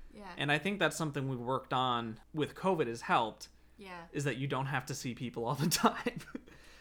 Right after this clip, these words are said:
Speaker 1: Yeah.
Speaker 2: And if you go on, you know, a Zoom call,
Speaker 1: Mm-hmm.
Speaker 2: you can mute your screen and leave the call for a bit and you're still there, quote unquote.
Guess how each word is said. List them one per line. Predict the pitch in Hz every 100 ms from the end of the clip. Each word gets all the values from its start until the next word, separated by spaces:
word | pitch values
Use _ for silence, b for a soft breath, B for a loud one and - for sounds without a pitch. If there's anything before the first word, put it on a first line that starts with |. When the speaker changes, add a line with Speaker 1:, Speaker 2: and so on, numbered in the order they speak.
| B
Speaker 1:
Yeah. | 240 214 - -
Speaker 2:
And | 208 175
if | 170
you | 190
go | 185 190 180 185 185
on, | 170 156 147 147 147 151
you | 165
know, | 143 123
a |
Zoom | 131 143 170
call, | 156 123 107 104 - -
Speaker 1:
Mm-hmm. | 240 208 196 -
Speaker 2:
you | 180
can | 190 147
mute | 131 160 143
your | 139
screen | - 147 143 139 127 120 -
and | 123 113 113 -
leave | 131 147 147
the | 127
call | 151 147
for | 147 127
a |
bit | 123 117 -
and | 127
you're | 113
still | - 147 113 113 113 - - -
there, | 127 147 156 135 123
quote | 123 143 120
unquote. | 117 110 113 107